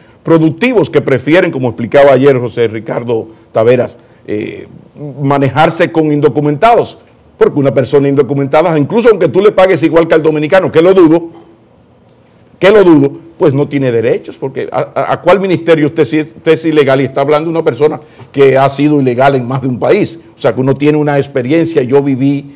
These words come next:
eh, la etapa de, de los dominicanos en España, y yo tengo, eh, a, estoy sangrando por la herida. Entonces, creo que los países tienen que organizar su migración, porque a partir de organizar esa migración,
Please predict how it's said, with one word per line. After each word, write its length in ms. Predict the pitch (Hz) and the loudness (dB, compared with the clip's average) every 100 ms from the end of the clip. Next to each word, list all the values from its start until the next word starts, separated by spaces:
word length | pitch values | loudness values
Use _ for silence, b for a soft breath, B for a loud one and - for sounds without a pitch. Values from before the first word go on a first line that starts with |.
| B B | B B
eh, 300 | 127 123 120 | -2 0 0
la 140 | 120 120 | 0 -2
etapa 440 | - 151 151 147 | -2 -6 0 2
de, 320 | 127 117 113 | 2 2 -2
de 140 | 117 117 | -2 -4
los 100 | 113 | -4
dominicanos 640 | 120 117 110 135 135 - b b b 131 | -6 -6 -4 -4 -4 -10 b b b -4
en 160 | 127 | -4
España, 520 | 113 - 165 196 170 | -6 0 0 2 -2
y 100 | 139 | -4
yo 140 | 120 131 | -2 0
tengo, 480 | 135 131 123 113 B B - | 0 0 0 -2 B B -10
eh, 320 | 82 101 101 - _ _ 120 135 - | -10 -10 -16 -20 _ _ -12 -12 -14
a, 440 | - - 139 - | -12 -2 -2 -2
estoy 300 | 135 147 160 | -2 0 2
sangrando 440 | 180 165 160 175 160 | 2 4 2 2 2
por 140 | 147 | 2
la 120 | 143 131 | 4 2
herida. 320 | 143 120 - _ _ _ _ | 2 -2 -8 _ _ _ _
Entonces, 360 | 139 151 156 | -4 -2 -4
creo 360 | - 156 175 165 | -2 2 2 0
que 100 | 156 | 0
los 140 | 147 | 0
países 560 | 143 156 143 127 147 - b b b | 0 0 0 -2 -6 -14 b b b
tienen 600 | - 117 147 226 151 107 | -10 0 2 2 -2 -8
que 220 | 95 123 120 | -12 -8 -6
organizar 680 | 240 113 110 101 135 185 160 | -4 -6 -6 -8 -2 -2 -2
su 160 | 143 | -10
migración, 400 | 127 120 120 135 | -6 -6 -2 -2
porque 240 | 156 165 165 | 0 0 0
a 100 | - | 0
partir 440 | 147 - 202 226 | -2 -2 -6 -2
de 140 | 190 | -2
organizar 680 | 175 151 139 123 - 196 180 B B | 0 0 -2 -4 -2 -2 -4 B B
esa 420 | 156 185 175 160 151 | -2 0 0 -4 -2
migración, 640 | 156 160 151 151 135 | -4 -2 -2 0 -2